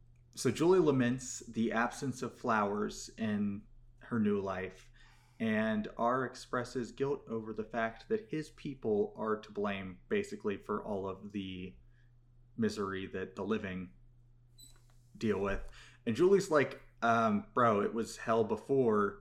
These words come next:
the zombies. Do you not remember what it was like before the zombies?" And that's when we find out there was global flooding,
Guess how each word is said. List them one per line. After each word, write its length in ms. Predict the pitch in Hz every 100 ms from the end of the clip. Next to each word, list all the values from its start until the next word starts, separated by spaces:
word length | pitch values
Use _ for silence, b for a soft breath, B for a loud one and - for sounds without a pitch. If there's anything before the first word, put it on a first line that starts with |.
| - -
the 100 | 104
zombies. 840 | 110 101 98 98 95 90 - - - - _ -
Do 80 | 104
you 100 | 104
not 200 | 110 110
remember 560 | 95 104 123 143 143 131
what 140 | 123
it 60 | 135
was 120 | 139
like 340 | 139 139 -
before 520 | 139 139 147 147 139 -
the 60 | 143
zombies?" 600 | 151 151 160 160 156 B B B B B - - - -
And 140 | 127
that's 160 | 123 131
when 80 | 127
we 60 |
find 260 | 117 123 113
out 320 | 110 110 -
there 160 | 120 110
was 320 | 113 104 - - - - - - - - - - -
global 420 | 104 131 139 143
flooding, 720 | - 127 120 120 117 117